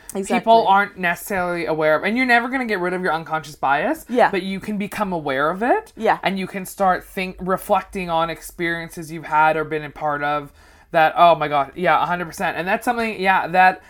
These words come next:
Speaker 2: I really struggle with, like, a lot of that stuff. And in comedy, it's big here too.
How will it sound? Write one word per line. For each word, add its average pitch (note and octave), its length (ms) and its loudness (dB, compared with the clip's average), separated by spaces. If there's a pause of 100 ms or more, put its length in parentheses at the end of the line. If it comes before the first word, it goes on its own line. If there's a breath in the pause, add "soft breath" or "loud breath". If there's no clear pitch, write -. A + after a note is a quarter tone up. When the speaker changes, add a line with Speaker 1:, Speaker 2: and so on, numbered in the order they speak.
(220 soft breath)
Speaker 2:
I F#3+ 120 8
really G#3 560 0
struggle F3+ 420 2
with, F3+ 140 -6
like, E3 180 -2
a D3+ 80 -8
lot D#3 240 0
of D3+ 80 -6
that D3+ 240 -4
stuff. D#3 320 -2
And D#3+ 140 -4
in D#3+ 80 -8
comedy, E3+ 420 -4
it's D#3+ 140 -10
big D#3 240 -8
here D#3 200 -6
too. D#3 400 -2